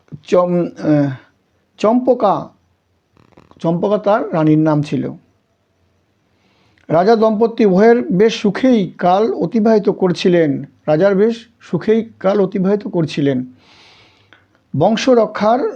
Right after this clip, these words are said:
জন্য বহুদিন যাবৎ ধর্ম ক্রিয়াদি অনুষ্ঠান করিয়াও যখন তাহার পুত্রলাভ হইল না, তখন রাজা দুশ্চিন্তায় কাতর হইলেন। মানে, বহুদিন তো গেল, রাজার খুব দুশ্চিন্তা হচ্ছে,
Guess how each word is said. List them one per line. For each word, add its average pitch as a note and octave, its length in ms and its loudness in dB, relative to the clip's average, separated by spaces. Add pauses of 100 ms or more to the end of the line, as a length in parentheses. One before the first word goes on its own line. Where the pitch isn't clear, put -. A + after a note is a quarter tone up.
(220)
জন্য G#3+ 320 4
বহুদিন G#3 540 2
যাবৎ F3+ 320 2 (1000)
ধর্ম G3+ 500 2 (300)
ক্রিয়াদি A#3 500 4
অনুষ্ঠান A3+ 440 2
করিয়াও A3+ 560 2 (340)
যখন G3+ 320 0
তাহার G3+ 240 0
পুত্রলাভ G3 680 0 (420)
হইল G3 240 2
না, G3+ 320 0 (120)
তখন F3+ 280 0
রাজা F#3 320 2
দুশ্চিন্তায় A3 880 0 (300)
কাতর E3 360 0
হইলেন। D3+ 520 0 (540)
মানে, G3 200 2
বহুদিন G#3+ 540 0
তো A#3+ 100 0
গেল, G#3+ 320 2 (380)
রাজার G#3+ 440 2 (400)
খুব A#3+ 200 -2
দুশ্চিন্তা F#3+ 560 0
হচ্ছে, D3+ 420 -4